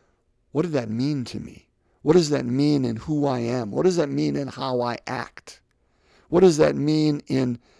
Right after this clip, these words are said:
how I approach the world now? At least I hope that we would do that.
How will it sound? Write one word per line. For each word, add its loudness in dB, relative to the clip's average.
how 4
I 4
approach -2
the -4
world 2
now? -18
At -4
least -2
I -4
hope -2
that -8
we -10
would -12
do -12
that. -14